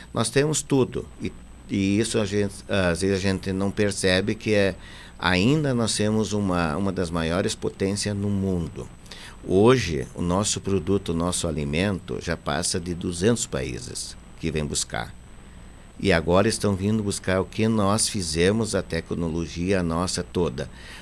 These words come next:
Só que nossos governantes, antes de a, algo deles dizer pra nós, tem que ter um projeto onde nós podemos ter, primeiro,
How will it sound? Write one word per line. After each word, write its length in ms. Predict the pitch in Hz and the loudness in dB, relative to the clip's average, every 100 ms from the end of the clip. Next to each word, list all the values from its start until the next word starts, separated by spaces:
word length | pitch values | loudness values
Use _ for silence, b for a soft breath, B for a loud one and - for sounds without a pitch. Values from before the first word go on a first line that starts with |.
| B | B
Só 220 | - 87 | 0 0
que 220 | - 101 | 2 0
nossos 500 | 92 104 160 - 110 | 2 4 2 0 -2
governantes, 760 | 101 87 87 82 82 76 82 - | -2 0 0 0 -2 -2 -6 -4
antes 680 | 117 127 131 131 87 71 - - B B B | 2 2 2 -2 -4 -4 -8 -10 B B B
de 320 | - 85 82 | -4 2 4
a, 240 | 80 80 - - | 4 2 -2 -2
algo 400 | 85 87 101 87 | 4 4 4 0
deles 320 | 78 85 85 | 0 0 -2
dizer 360 | 85 73 80 80 | -4 -4 -2 -2
pra 180 | 80 | -2
nós, 380 | 76 78 92 85 | -2 -2 -2 -2
tem 120 | 90 | -6
que 80 | 82 | -6
ter 140 | - 90 | -4 -4
um 100 | 90 | -2
projeto 600 | 90 85 78 82 87 92 | -2 -2 0 0 0 -2
onde 400 | 82 80 90 90 | -2 -2 -2 -2
nós 240 | 90 90 | -2 -4
podemos 500 | - 82 82 85 87 | -4 -4 -2 -2 -2
ter, 440 | - 92 101 110 - B B B B B | -4 2 4 4 0 B B B B B
primeiro, 760 | - 131 120 117 131 170 196 | 4 6 6 6 6 4 0